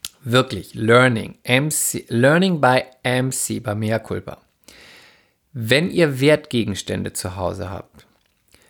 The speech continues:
niemals im Schlafzimmer aufbewahren und im Wohnzimmer nicht aufbewahren. Meistens gehen die Einbrecher nie in die Küche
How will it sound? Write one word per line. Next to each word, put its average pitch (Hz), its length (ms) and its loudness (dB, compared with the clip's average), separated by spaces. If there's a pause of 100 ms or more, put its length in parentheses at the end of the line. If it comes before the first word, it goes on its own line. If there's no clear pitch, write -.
(220)
niemals 127 680 4
im 117 140 -4
Schlafzimmer 110 960 -2
aufbewahren 156 640 -2 (880)
und - 320 0
im 170 240 2
Wohnzimmer 120 760 2
nicht 92 320 -12
aufbewahren. 92 580 -12 (840)
Meistens 135 960 0
gehen 131 240 -2
die 127 140 -4 (120)
Einbrecher 117 580 -2
nie 156 600 4
in 160 120 0
die 143 140 -2
Küche 131 440 -4